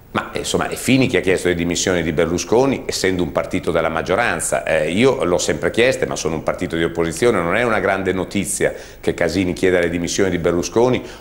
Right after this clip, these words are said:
o che lo solleciti, come ha fatto sei mesi fa,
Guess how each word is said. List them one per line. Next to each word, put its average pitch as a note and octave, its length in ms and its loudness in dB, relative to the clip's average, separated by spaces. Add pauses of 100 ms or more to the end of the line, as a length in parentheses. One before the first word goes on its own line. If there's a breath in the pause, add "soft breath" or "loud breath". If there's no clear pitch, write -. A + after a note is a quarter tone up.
(120)
o A2 120 0
che A#2+ 140 0
lo A2 100 4
solleciti, G#2+ 680 2
come F#2+ 200 0
ha F2+ 60 -2
fatto G2+ 280 -2
sei F#2 220 2
mesi F#2 240 0
fa, A#2 320 0